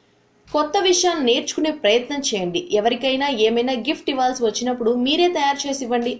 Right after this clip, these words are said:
దీనివల్ల innovative thinking పెరుగుతుంది. రోజులో కనీసం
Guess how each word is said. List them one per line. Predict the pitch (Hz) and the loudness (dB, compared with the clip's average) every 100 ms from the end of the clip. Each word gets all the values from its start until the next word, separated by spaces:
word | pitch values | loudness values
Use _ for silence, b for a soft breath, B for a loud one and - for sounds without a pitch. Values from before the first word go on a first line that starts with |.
| - | -2
దీనివల్ల | 208 233 262 277 233 233 - | 0 2 0 0 -2 -2 -4
innovative | 214 240 247 240 240 247 | 0 2 4 2 2 -2
thinking | 247 285 277 311 302 | -2 -2 0 0 0
పెరుగుతుంది. | 269 269 262 247 247 247 B B B - | -2 -2 -2 0 0 -4 B B B -2
రోజులో | 240 277 294 302 269 247 - | 0 2 2 2 0 0 -4
కనీసం | 208 214 277 294 | -2 2 2 0